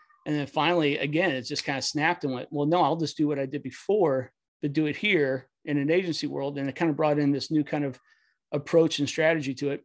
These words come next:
And I realized, I was like, "Oh my gosh, this is almost kind of like my methodology." Um, and so, and then, you know, with the agency, as it kind of grew and grew, I realized that it too became, um,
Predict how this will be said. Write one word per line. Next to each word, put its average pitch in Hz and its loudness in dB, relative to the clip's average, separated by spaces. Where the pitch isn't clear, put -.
And 147 4
I 147 6
realized, 147 4
I - 2
was 139 0
like, 139 -4
"Oh 214 -2
my 185 0
gosh, 160 0
this 156 -8
is 151 -6
almost 156 0
kind 151 -2
of 143 -2
like 131 -2
my 147 2
methodology." 143 -2
Um, 143 2
and 240 2
so, 285 6
and 233 0
then, 233 0
you 262 4
know, 190 2
with 208 2
the 196 2
agency, 190 0
as 160 -4
it 165 -6
kind 160 -2
of 143 -4
grew 170 2
and 156 2
grew, 208 0
I 165 2
realized 151 0
that 151 -2
it 190 -4
too 185 -2
became, 165 2
um, 143 0